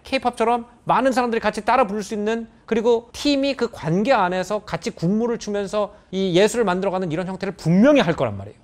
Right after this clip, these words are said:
근데 이거에 대해서 자부심을 느끼는 새로운 방법은 아, 우리나라 예술가가 이렇게 잘 나갔다에 그치지 않고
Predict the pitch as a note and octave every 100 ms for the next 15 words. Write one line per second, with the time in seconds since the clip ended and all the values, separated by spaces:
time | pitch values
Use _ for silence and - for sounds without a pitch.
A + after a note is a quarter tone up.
0 | _ _ F#3 G3+ G3 - E3 F#3 F3+ D#3+
1 | D3 D3 C3+ A#2 - - D#3 G3+ F3+ E3
2 | C#3+ D#3 C#3+ C#3 F#3 F3+ B2 A#2+ A2 E3
3 | B3 - _ C#3 C3 B2 G#3+ B3 A3+ C3+
4 | D#3 F#3 C#3+ B2+ C#3 - B2+ C3 B2 B2+
5 | D3 A#2+ - _ - F3 E3+ - F#3 D#3
6 | A#2+ - D#3 G2+